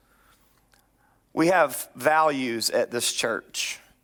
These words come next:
We preached over the last couple of weeks. Our first value was delight in Jesus.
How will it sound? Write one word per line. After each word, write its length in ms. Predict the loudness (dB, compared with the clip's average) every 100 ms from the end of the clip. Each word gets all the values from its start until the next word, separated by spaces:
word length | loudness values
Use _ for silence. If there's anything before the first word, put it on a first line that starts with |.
| _ _ _ -8
We 120 | -8
preached 400 | -2 -2 -2 0
over 200 | 0 0
the 100 | 2
last 320 | 4 4 2
couple 320 | -2 -2 0
of 80 | -2
weeks. 480 | -2 -6 -4 -4 -2
Our 100 | 0
first 400 | 0 0 0 0
value 340 | 0 2 2 -2
was 180 | -4 -2
delight 440 | 0 2 2 2
in 160 | -4 -6
Jesus. 720 | -8 -6 -8 -6 -6 -6